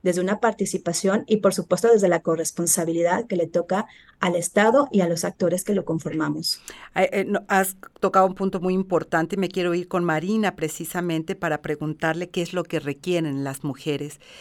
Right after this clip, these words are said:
Speaker 2: que están precisamente en refugios, eh, entre escombros, en Acapulco, eh, cuando hay una entidad que como la, como Guerrero, que tiene dos alertas de género, tú lo decías,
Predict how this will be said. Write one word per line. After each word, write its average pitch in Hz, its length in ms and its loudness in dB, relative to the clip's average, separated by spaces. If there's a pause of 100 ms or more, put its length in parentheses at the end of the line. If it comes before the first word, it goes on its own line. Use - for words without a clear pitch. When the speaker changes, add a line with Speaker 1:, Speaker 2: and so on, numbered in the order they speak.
(160)
Speaker 2:
que 175 100 0
están 185 480 0
precisamente 170 1160 -2
en 147 140 -2
refugios, 165 720 -2 (380)
eh, 165 320 2
entre 151 260 0
escombros, 165 800 0 (320)
en 160 260 0
Acapulco, 180 840 -2 (340)
eh, 165 200 0
cuando 160 320 2
hay 175 160 0
una 185 120 2
entidad 175 600 -2 (640)
que 156 160 -6
como 147 320 -2
la, 135 180 -4 (160)
como 147 260 -4
Guerrero, 170 460 -2
que 170 140 -6
tiene 147 260 -4
dos 214 280 -2
alertas 160 380 -2
de 143 100 -6
género, 160 360 -6
tú 170 140 -10
lo 165 120 -4
decías, 151 500 -8